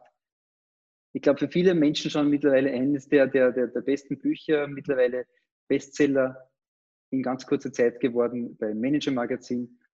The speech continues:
Und was ich da auch gelesen habe und auch ab und zu schon mal gesehen habe, war, einige haben euch so als Schönwetterpiloten bezeichnet. Aber ich denke, in der Krise, im letzten, diesem Jahr,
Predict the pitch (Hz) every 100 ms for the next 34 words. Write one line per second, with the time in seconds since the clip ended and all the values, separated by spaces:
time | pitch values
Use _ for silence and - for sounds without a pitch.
0 | _ _ _ _ _ _ - 135 - -
1 | _ _ _ _ _ _ _ _ _ 139
2 | 139 143 139 147 - 143 156 165 160 147
3 | 139 139 156 135 127 131 147 - 151 147
4 | 135 139 143 147 135 135 131 135 - _
5 | _ - 143 175 156 143 143 135 135 -
6 | 147 120 - - _ - - 160 170 143
7 | - - - 135 120 117 - 117 120 -
8 | 101 101 104 92 _ _ _ _ _ _
9 | _ _ _ _ _ _ - 123 135 143
10 | 160 170 156 147 - - _ - 135 156
11 | 165 180 175 175 139 131 135 139 - 147
12 | 135 156 151 165 143 127 135 -